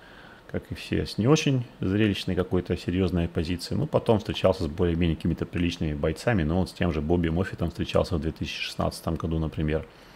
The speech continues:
С Треем Огденом, который из себя что-то хотя бы представляет. Хотя обоим он им проиграл. Ну, подошёл он наконец-то к девятнадцатом году Contender Series. Встречался там с Диланом Локкардом.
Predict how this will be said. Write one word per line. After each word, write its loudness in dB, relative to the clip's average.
С -14
Треем 2
Огденом, 2
который 0
из -4
себя 2
что-то -10
хотя -2
бы 4
представляет. 0
Хотя 0
обоим 2
он 2
им 0
проиграл. 2
Ну, 6
подошёл 6
он 8
наконец-то 2
к -2
девятнадцатом 2
году 2
Contender 2
Series. 6
Встречался 4
там 2
с 0
Диланом 4
Локкардом. 4